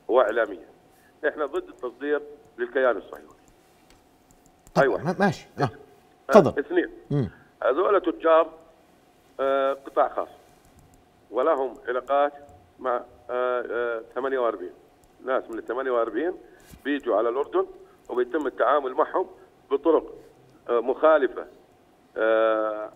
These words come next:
Speaker 1: عن اللي بنعرفها، ويتم التصدير من خلال، آه، آه، التجار.
Speaker 2: مم.
Speaker 1: خلينا نكون بالصورة. وكان لك حلقة قبل حوالي شهر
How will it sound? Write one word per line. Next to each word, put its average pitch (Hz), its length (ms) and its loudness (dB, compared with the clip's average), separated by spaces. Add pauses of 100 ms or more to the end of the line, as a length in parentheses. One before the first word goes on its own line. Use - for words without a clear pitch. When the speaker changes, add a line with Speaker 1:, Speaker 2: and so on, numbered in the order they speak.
Speaker 1:
عن 117 60 -4
اللي 135 120 -2
بنعرفها، 151 600 0 (680)
ويتم 185 380 0
التصدير 170 500 -2
من 151 140 -6
خلال، 139 320 -2 (420)
آه، - 20 0
آه، 123 260 0
التجار. 92 400 -10 (1600)
Speaker 2:
مم. 120 200 -2 (140)
Speaker 1:
خلينا 139 160 0
نكون 147 240 -2
بالصورة. 117 360 -2 (540)
وكان 123 480 4
لك 160 380 -2
حلقة 170 260 0 (120)
قبل 165 220 -4
حوالي 151 280 0
شهر 131 300 -4